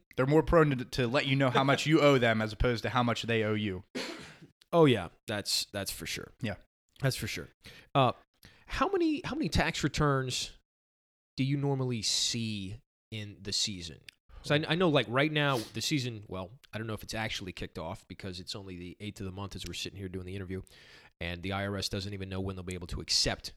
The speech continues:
Speaker 2: returns
Speaker 1: Right.
Speaker 2: yet,
Speaker 1: Mm-hmm.
Speaker 2: which always cracks me up. Um, side note, when I bought my first house here in Somerville,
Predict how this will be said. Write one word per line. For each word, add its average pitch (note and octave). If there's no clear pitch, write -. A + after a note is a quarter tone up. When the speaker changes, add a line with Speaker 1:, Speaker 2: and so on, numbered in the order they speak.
Speaker 2:
returns E2+
Speaker 1:
Right. G#2+
Speaker 2:
yet, D2
Speaker 1:
Mm-hmm. A2
Speaker 2:
which -
always C#3+
cracks A2
me G#2
up. F#2+
Um, E2
side G2+
note, F#2+
when G#2
I F#2+
bought A2+
my F#2+
first -
house -
here F#2+
in F2
Somerville, E2+